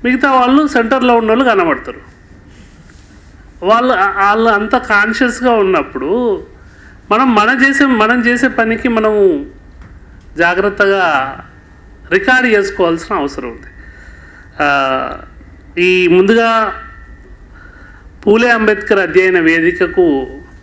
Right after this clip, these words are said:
ధన్యవాదాలు, అభినందనలు. ఎందుకంటే ఆయనది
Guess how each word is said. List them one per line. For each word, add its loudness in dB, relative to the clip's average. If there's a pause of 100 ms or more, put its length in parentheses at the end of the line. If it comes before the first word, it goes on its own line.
(1160)
ధన్యవాదాలు, 2
అభినందనలు. -2 (580)
ఎందుకంటే 0 (760)
ఆయనది 2